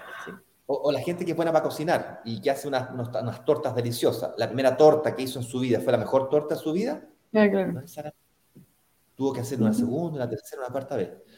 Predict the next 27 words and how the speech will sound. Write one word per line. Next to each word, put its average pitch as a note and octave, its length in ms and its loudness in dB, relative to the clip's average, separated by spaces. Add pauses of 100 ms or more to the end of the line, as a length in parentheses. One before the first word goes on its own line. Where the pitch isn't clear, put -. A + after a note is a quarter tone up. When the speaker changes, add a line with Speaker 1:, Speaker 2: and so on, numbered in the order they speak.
(140)
Speaker 1:
Ah, D#3 100 4
o D#3 40 4
sea D#3 140 -2
que C#3 60 -6
tú D#3 100 -4
te D#3 80 -2
vas D3 180 2
a C3+ 40 0
dejar C#3+ 280 -2
vencer C#3 380 -2
entre B2 240 -6
el A#2 100 -8
primer F#3 340 0
no. C3+ 180 2
O G2 40 0
sea, B2 180 -6 (220)
te, C3 160 -2
te - 180 -6
dijimos C3+ 300 -2
nosotros F#3+ 320 -2
que G#3 140 0
no, C4+ 480 2
entonces E3 240 -2
ya D#3+ 100 4
nunca G#3 220 4
más A3+ 140 2
podí. B2 520 4